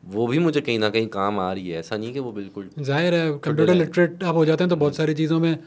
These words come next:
Speaker 1: बिल्कुल।
Speaker 2: एडिटर जो आपको गेम कर रहे थे ना, "असद भाई, इसमें तो अभी आप बहुत टाइम लगेगा।"
Speaker 1: हाँ।
Speaker 2: तो असद भाई फिर बताते हैं कि,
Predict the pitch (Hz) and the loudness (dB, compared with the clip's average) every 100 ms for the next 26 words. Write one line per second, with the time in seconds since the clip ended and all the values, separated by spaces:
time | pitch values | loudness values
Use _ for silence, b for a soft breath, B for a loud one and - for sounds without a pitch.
0 | B B 135 156 160 170 170 170 160 175 | B B 2 4 4 6 6 6 4 2
1 | 151 160 160 151 156 165 151 143 147 127 | 4 4 4 2 2 0 0 -2 -6 -6
2 | 127 147 139 143 135 147 135 139 131 123 | -8 -8 -10 -14 -12 -10 -8 -8 -8 -6
3 | 143 147 143 143 131 120 123 - - - | -6 -6 -6 -4 -4 -4 -4 -6 -8 -16
4 | - - 143 135 139 139 139 139 135 127 | -20 -8 -6 -4 0 2 2 0 -2 -4
5 | 120 135 139 131 | -4 -2 -2 -4